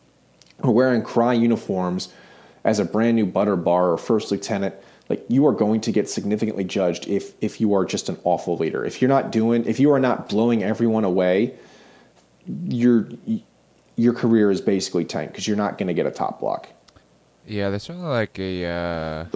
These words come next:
Speaker 2: <coughs> I mean, I can see both sides of it, but certainly, like,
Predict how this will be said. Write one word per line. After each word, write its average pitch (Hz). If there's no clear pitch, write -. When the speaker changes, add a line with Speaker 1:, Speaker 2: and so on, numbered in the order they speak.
Speaker 2:
<coughs> 123
I -
mean, 113
I -
can 170
see 135
both 98
sides 90
of 90
it, 90
but 82
certainly, 101
like, 80